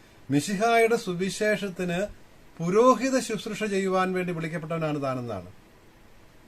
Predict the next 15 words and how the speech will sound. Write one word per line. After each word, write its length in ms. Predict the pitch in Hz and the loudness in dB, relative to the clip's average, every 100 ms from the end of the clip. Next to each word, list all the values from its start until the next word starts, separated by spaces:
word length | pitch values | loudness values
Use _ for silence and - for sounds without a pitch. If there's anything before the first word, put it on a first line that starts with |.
| - - - - - - | -20 -20 -20 -20 -16 -2
സുവിശേഷത്തിന്റെ 880 | 147 185 - 247 240 240 254 247 247 | 0 0 0 0 0 -4 -4 -2 -2
ശുശ്രൂഷ 380 | 226 214 226 | -4 -6 -6
ചെയ്യുവാനാണെന്ന് 680 | 226 220 214 208 208 202 196 | -4 -2 2 4 4 0 -2
പറയുന്നത് 360 | 190 185 185 185 | -2 -2 -2 -4
നമുക്ക് 180 | 175 165 | -6 -6
മനസ്സിലാകും. 680 | 165 156 160 156 151 139 117 | -6 -6 -2 0 0 -4 -2
കാരണം 400 | 147 151 165 170 - - - - | -2 -2 -4 -6 -10 -20 -20 -8
സുവിശേഷം 520 | 180 190 208 208 208 | -4 0 0 0 -2
പ്രഘോഷിക്കാൻ 580 | 175 202 214 214 208 202 | -2 -2 -2 -2 0 0
വേണ്ടിയിട്ടാണ് 520 | 185 185 175 165 165 | -2 -2 -2 0 -2
സ്ലീഹന്മാരെ 580 | 156 151 151 143 131 113 | -4 -2 -2 -2 -2 -4
അയച്ചത്. 320 | 104 101 95 - - - - - - - - | -6 -12 -20 -20 -20 -20 -20 -20 -20 -20 -6
എന്തുകൊണ്ടാണ് 460 | 135 214 247 240 233 | 0 2 4 4 2
സ്ലീഹ 320 | 202 214 214 | 0 2 4
പറയുന്നത് 600 | 202 196 190 185 180 | 4 2 0 0 -2